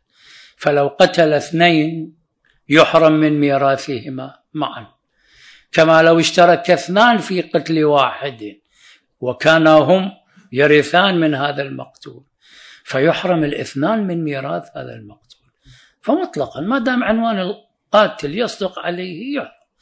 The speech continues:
فلو قتل اثنين حرم من ميراث الاثنين،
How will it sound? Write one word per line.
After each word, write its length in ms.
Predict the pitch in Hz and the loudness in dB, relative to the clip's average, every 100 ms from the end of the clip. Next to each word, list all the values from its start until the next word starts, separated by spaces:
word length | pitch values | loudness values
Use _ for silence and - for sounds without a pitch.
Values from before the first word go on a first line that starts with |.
| _ - _ | _ -20 _
فلو 240 | - 165 160 | -2 0 0
قتل 420 | 160 175 190 175 | 0 -2 0 0
اثنين 600 | 165 170 180 214 220 196 _ _ _ _ | 0 -2 -4 -6 -12 -18 _ _ _ _
حرم 340 | - 185 175 165 | 0 4 6 4
من 340 | 165 165 160 | 2 0 0
ميراث 400 | 156 160 180 180 | 2 2 2 0
الاثنين، 480 | 165 143 - 104 | -4 -4 -10 -18